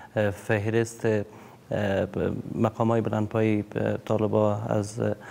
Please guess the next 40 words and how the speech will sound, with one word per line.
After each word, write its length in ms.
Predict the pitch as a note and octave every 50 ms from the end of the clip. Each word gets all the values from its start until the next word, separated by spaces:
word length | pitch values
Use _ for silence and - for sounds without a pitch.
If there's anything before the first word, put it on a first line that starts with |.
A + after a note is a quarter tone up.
| - - - -
لیست 280 | G#2+ G#2 G2+ - -
سیاه 500 | - - - - - A#2 A#2 A2+ G#2+ G#2
سازمان 440 | G2+ - A2+ G#2+ G#2 A2 G#2+ A2 A2
ملل 340 | A2 A2 G#2 A2 A2+ A2+ G#2+
و 60 | G#2+
امریکا 720 | G#2 G#2 G#2 G#2 G#2+ - - G#2+ G#2 - - - - D#3 D#3+
است 220 | F3 F#3 - - - - - - - - - -
و 80 | B2 A#2
در 120 | A#2+ B2
ضمن 360 | B2 B2+ D3+ F3+ F#3 F#3+ F#3
خواسته 440 | F#3 - - C3 A#2+ - - D#3+ D#3
که 280 | D3+ - D#3 C#3+ C3+ - - - - - - - - - - C3+
نظام 480 | A#2 A#2 A#2+ A#2 B2 E3 E3+ F3+ F#3
آینده 280 | E3+ E3 E3 E3+ E3 E3+
باید 280 | D#3+ E3 E3 D#3+ E3
یک 120 | D#3 C#3+ - -
نظام، 400 | C#3 C3 B2 C#3 C#3+ C#3+ D3 C#3+
اه، 280 | C#3 C#3 C3+ B2 B2 A#2+ - -
اسلامی 640 | A#2+ A#2 G#2+ - - - - - A#2 A#2 A#2+ C#3 C#3
باشه. 340 | B2 A#2+ A2+ A2 A#2 A2+ G#2
شما 340 | - - C#3+ D3 D#3 D#3
با 320 | C#3+ C3+ C#3 C3+ C3 B2 A#2
اونا 280 | A#2+ B2 B2+ C3+ C3+
دیدار 380 | C3 B2+ B2+ B2 C3 C3 B2 B2
داشتین، 420 | A2+ A2+ A2 - - C3 B2+ B2
واقعاً 540 | A#2+ B2 C3 C3+ - - F3+ E3+ E3+ E3+ C3+ -
تعریف 360 | - C#3+ D3+ D#3+ E3+ E3 -
اونا 280 | D3+ C#3+ C#3+ C#3+ C#3+ C3+
از، 220 | B2 A#2+ A2+ G#2+
اه، 200 | A2+ A2+ A2 A2 - - -
نظام 340 | B2 A#2+ A#2+ C3+ C#3 C3+
اسلامی 400 | B2 - - - B2 B2 C3 C3
چی 200 | B2 - - -
است؟ 320 | A#2+ A2 G#2 - - - - - - -
این 200 | - C#3 C#3+ C#3
نظام 280 | B2+ B2 C3 C3 C3 A#2+
فعلی 420 | - - A#2+ A2+ A2 A2+ B2+ B2
به 120 | A#2+ A#2+
نظر 300 | A2+ A#2 A2+ - A#2 A2+
اونا 400 | A2+ A2 A2+ A#2 A#2 A#2 A#2 A#2+